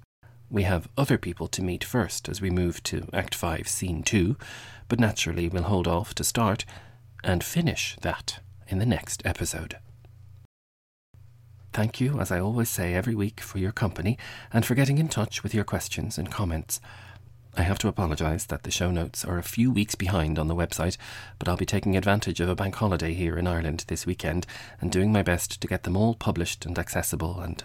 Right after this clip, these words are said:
up to date in the coming days. They are, or will be, on the show notes page of the website, the hamlet podcast dot com. I was also asked recently if I might consider another adventure once we finish Macbeth,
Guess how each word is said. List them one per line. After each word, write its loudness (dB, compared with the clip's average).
up -6
to -6
date -2
in -2
the -2
coming 0
days. -2
They 4
are, 4
or 4
will 6
be, 0
on 2
the 4
show 2
notes 0
page -2
of -4
the 2
website, 0
the -2
hamlet 2
podcast -4
dot -6
com. -6
I 8
was 6
also 0
asked -2
recently 0
if 2
I 6
might 4
consider -4
another 4
adventure 2
once -2
we -2
finish -4
Macbeth, 2